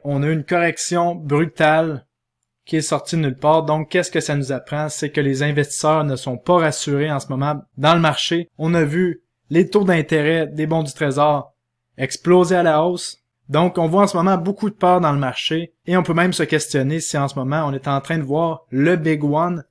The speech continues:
donc le crash de tous les crashs. Parce qu'on sait que la seule chose qui tient le marché en ce moment, c'est le crédit. Donc, lorsqu'on voit les bons du trésor s'écrouler, donc les taux d'intérêt augmenter, c'est sûr qu'on peut commencer à s'inquiéter,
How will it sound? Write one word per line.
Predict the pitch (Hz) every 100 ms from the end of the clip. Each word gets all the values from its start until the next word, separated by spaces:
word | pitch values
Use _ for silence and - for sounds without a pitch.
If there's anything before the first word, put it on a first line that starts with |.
| _
donc | 139 151 147
le | 143 165 185
crash | - 180 185 -
de | 123 135
tous | 147 196
les | 175 139
crashs. | - 170 185 - - _ _
Parce | - 143
qu'on | 165
sait | 151 202
que | 165
la | 131
seule | - 214 208
chose | 233 226 214
qui | 175
tient | - 196
le | 190
marché | 175 151 185
en | 175
ce | -
moment, | 147 147 170 - _
c'est | - 185
le | 175
crédit. | 156 - 151 127 143 156
Donc, | 135 147 139
lorsqu'on | 175 165 175
voit | 151 175
les | 165
bons | 156 165
du | 147
trésor | 165 147 156 165 147 - _
s'écrouler, | - 226 214 180 160 190
donc | 151 151
les | 147
taux | 147 175
d'intérêt | 147 147 147
augmenter, | 160 147 131 120 156 165 151 _ _ -
c'est | - 208
sûr | - 208 202
qu'on | 165 147
peut | 196
commencer | 202 175 160 151 -
à | 175
s'inquiéter, | 160 147 131 - 165 165